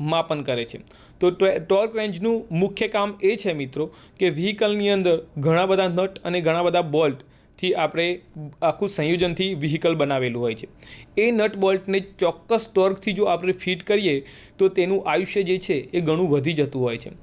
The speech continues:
પરંતુ જો આપણે ટોર્ક રેન્જનો ઉપયોગ કર્યા વગર જો આપણે વ્હીકલના નટ અથવા બોલ્ટને ફિટ કરીએ તો ઘણી વખત એવું થતું હોય છે કે ઓવરફિટ થઈ જાય. ઓવરફિટ એટલે કે વધારે ફિટ થઈ જાય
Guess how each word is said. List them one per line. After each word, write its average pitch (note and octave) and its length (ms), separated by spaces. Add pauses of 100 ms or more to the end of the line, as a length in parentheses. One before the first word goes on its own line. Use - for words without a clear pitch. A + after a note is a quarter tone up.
(240)
પરંતુ G3 320
જો G3 140
આપણે F#3+ 280
ટોર્ક F#3 420
રેન્જનો F3+ 380
ઉપયોગ F3 440
કર્યા D#3+ 220
વગર D#3+ 300 (340)
જો D#3+ 140
આપણે F#3 300
વ્હીકલના F3 560
નટ E3 240
અથવા E3+ 300
બોલ્ટને D#3+ 600 (200)
ફિટ E3+ 220
કરીએ D#3+ 420 (420)
તો F#3 120
ઘણી D#3 280
વખત F#3+ 300
એવું E3+ 240
થતું F3 280
હોય D3 160
છે E3+ 200 (360)
કે F#3 120
ઓવરફિટ G3 640
થઈ C3 140
જાય. A#2 200 (180)
ઓવરફિટ F#3+ 420
એટલે G3 200
કે G3 60
વધારે E3 400
ફિટ G3 280
થઈ F#3+ 120
જાય F#3 280